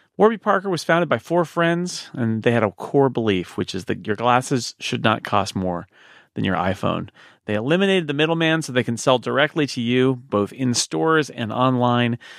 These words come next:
which means they can make you look great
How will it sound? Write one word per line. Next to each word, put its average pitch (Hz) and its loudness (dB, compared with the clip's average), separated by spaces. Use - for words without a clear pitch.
which - -4
means 123 2
they 170 2
can 113 -4
make 123 0
you 120 0
look 101 -2
great 120 0